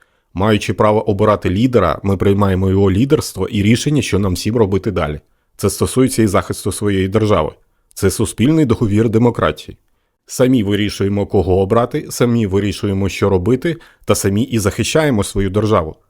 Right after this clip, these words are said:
Максимально здорова демократична теза. Щоб було зрозуміліше, давайте від зворотнього. Якщо в країні диктатор, який самовільно захопив і утримує владу,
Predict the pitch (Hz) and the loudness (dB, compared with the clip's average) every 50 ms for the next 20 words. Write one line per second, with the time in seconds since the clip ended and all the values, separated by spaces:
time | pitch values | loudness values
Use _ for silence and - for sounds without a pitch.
0 | _ _ _ _ _ - 92 92 87 - - 104 101 113 120 139 139 135 101 101 | _ _ _ _ _ -4 -4 -4 -2 -2 -4 -2 0 0 2 2 2 0 0 2
1 | 117 117 117 117 117 110 110 110 113 104 - 113 104 - 117 101 - 120 117 113 | 2 4 4 4 4 2 2 0 0 0 0 -2 0 0 -2 -4 -2 -4 -4 -2
2 | - - 90 80 80 76 - _ _ _ _ _ _ _ _ _ _ _ - - | -2 -2 -2 -2 -4 -8 -12 _ _ _ _ _ _ _ _ _ _ _ -10 -2
3 | - 127 117 110 120 127 131 131 107 110 120 117 104 113 120 139 170 170 147 - | 0 0 2 2 2 2 2 2 2 2 0 2 2 4 2 2 2 2 0 -2
4 | - 107 92 - - 87 92 92 92 104 110 - 110 123 120 113 120 143 135 117 | -2 -4 -4 -4 -2 -2 -2 0 0 0 -2 -2 -2 -2 -2 -2 0 0 2 2
5 | 90 - - 78 58 - - _ _ _ _ _ _ _ _ - 92 98 98 - | 0 0 -4 -8 -12 -14 -18 _ _ _ _ _ _ _ _ -6 -6 -4 -4 -2
6 | - 147 151 - - 123 131 139 147 147 139 120 110 - - - 92 80 82 - | 0 0 0 0 0 0 0 2 2 0 0 0 0 -2 -2 -2 -2 -2 -2 -2
7 | - 85 98 131 - _ - 107 101 - 123 113 - 131 123 123 123 120 127 127 | -6 -8 -8 -10 -10 _ -4 -4 -2 -2 -2 -2 0 2 2 2 4 4 4 4
8 | 120 113 101 107 - - 117 104 - 123 117 110 123 107 110 107 110 113 117 113 | 4 2 2 2 0 -2 -4 -2 0 0 0 0 0 0 0 2 2 2 4 4
9 | 107 101 101 92 95 90 90 92 - 120 135 | 4 2 2 2 2 2 2 0 0 -4 -6